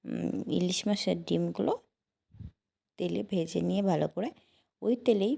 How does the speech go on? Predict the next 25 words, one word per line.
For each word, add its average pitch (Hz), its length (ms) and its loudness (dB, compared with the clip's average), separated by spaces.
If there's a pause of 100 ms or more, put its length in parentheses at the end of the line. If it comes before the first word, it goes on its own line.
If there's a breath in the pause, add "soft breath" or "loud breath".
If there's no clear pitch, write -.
পেঁয়াজ 175 360 2
কুচি - 340 -4 (1000)
দিয়ে 175 220 -2
লাল 160 320 0
লাল 170 180 -2
করে 208 200 -4
ভাজা 165 280 0
করে, 190 240 -4 (720 soft breath)
বেটে 180 300 0
রাখা 175 340 0 (140)
আদা, 175 380 4
রসুন, 175 540 0 (840)
কাঁচা 180 280 -2
লঙ্কার 180 380 2 (100)
পেস্ট 180 380 -2
দিয়ে 233 180 -4
ভালো 151 280 -2
করে 160 240 -4 (480 loud breath)
ভাজা 170 300 4
ভাজা 220 280 0
করে 208 280 -4
নিয়ে 208 220 -4 (120)
স্বাদ 165 340 -2 (180)
পরিমাণ 165 460 -6 (120)
লবণ 185 440 0